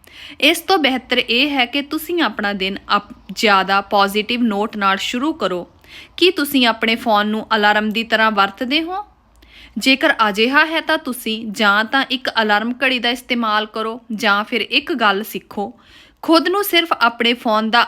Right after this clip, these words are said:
ਅਲਾਰਮ ਬੰਦ ਕਰਨ ਦੇ ਲਈ ਡਿਸਿਪਲਿਨ ਕਰੋ। ਜਦੋਂ ਉਹ ਬੰਦ ਹੋ ਜਾਵੇ, ਹੋਰ ਕੁਝ ਨਾ ਕਰੋ। ਇਸ ਵਿੱਚ ਕੋਈ ਸ਼ੱਕ ਨਹੀਂ ਹੈ,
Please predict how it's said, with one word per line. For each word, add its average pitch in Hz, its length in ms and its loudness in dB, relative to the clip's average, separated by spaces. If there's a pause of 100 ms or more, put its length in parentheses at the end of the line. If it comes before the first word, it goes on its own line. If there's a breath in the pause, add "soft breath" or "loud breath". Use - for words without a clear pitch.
(140)
ਅਲਾਰਮ 254 400 2
ਬੰਦ 220 240 0
ਕਰਨ 208 360 -2
ਦੇ 202 140 -2
ਲਈ 202 180 0
ਡਿਸਿਪਲਿਨ 240 680 -4
ਕਰੋ। 190 320 -2 (680 loud breath)
ਜਦੋਂ 233 380 2
ਉਹ 311 280 2
ਬੰਦ 226 340 2
ਹੋ 208 240 0
ਜਾਵੇ, 190 420 -4 (120)
ਹੋਰ 311 180 2
ਕੁਝ 277 300 -4
ਨਾ 208 200 0
ਕਰੋ। 175 360 -8 (760 soft breath)
ਇਸ 339 260 2
ਵਿੱਚ 349 260 0
ਕੋਈ 359 240 2
ਸ਼ੱਕ 240 360 -2
ਨਹੀਂ 208 340 -4
ਹੈ, 214 280 -8